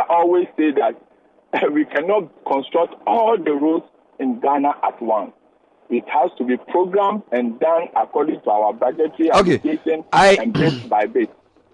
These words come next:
Speaker 2: I am going through the budget, page one thirty-eight all the way to page one forty.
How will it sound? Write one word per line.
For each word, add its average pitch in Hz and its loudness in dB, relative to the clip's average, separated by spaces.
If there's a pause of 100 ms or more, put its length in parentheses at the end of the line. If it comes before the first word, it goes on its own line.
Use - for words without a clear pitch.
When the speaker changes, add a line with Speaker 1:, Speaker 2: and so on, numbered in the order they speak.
(460)
Speaker 2:
I - 4
am 160 4
going 285 4
through 180 2
the 131 2
budget, 113 0 (200)
page 127 2
one 135 2
thirty-eight 135 -2
all 135 4
the 110 0
way 120 2
to 120 -10
page 95 -4
one 107 -2
forty. 107 -6